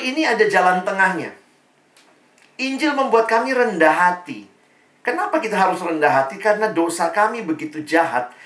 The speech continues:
sampai Yesus harus mati bagi kami. Tapi at the same time,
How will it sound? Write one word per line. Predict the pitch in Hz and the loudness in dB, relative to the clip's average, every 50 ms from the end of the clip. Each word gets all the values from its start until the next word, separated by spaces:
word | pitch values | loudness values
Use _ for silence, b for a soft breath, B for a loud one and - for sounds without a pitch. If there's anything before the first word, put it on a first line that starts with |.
| B B B | B B B
sampai | - - 190 190 190 196 175 165 170 | -8 -6 -6 -4 -4 -6 -4 -4 -4
Yesus | 170 175 - 185 - - 165 | -6 -6 -8 -10 -12 -2 2
harus | 170 165 170 170 170 - | 2 2 2 0 -4 -6
mati | 165 165 170 175 180 180 175 175 - - - 277 254 208 | -8 -8 -6 -4 -2 -2 -2 -4 -8 -10 -8 -8 -8 -6
bagi | 156 139 127 120 123 123 - | -4 -4 -4 -4 -6 -8 -8
kami. | 127 117 113 110 107 - _ _ _ _ _ _ _ _ _ _ _ _ _ _ _ _ _ _ _ _ _ _ _ _ _ _ | -8 -8 -8 -10 -12 -18 _ _ _ _ _ _ _ _ _ _ _ _ _ _ _ _ _ _ _ _ _ _ _ _ _ _
Tapi | 180 185 190 220 202 - | 0 0 0 -2 -2 2
at | 170 170 165 165 131 | 2 2 2 2 -2
the | 147 139 | -2 -2
same | 139 - - 311 330 339 320 302 - | -2 0 0 0 0 0 -2 -4 -2
time, | - 131 131 139 156 | 0 0 0 -2 -6